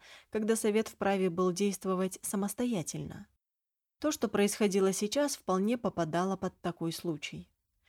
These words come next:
В этот момент к ней были обращены лица всех сидящих за овальным столом людей.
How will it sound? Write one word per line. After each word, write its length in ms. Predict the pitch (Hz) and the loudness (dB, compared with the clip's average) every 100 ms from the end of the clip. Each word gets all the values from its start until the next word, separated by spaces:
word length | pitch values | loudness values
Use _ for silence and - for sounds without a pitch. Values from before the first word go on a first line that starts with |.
| - - - | -20 -20 -6
В 40 | 180 | -4
этот 200 | 175 196 | -2 0
момент 380 | 196 254 320 | 2 2 2
к 80 | - | 0
ней 220 | 220 220 | 0 2
были 240 | 196 214 220 | 2 2 2
обращены 580 | 170 175 170 196 220 214 | 2 0 -2 0 0 2
лица 320 | 208 208 185 | 0 -2 -4
всех 360 | - 226 240 | -2 -2 -2
сидящих 640 | - 196 165 175 226 226 190 | 0 0 2 0 0 -4 -2
за 180 | 185 165 | 0 2
овальным 380 | 170 165 160 | 0 0 -2
столом 400 | 165 - 175 180 | -4 -2 0 0
людей. 460 | 185 208 165 - | 0 -2 -4 -10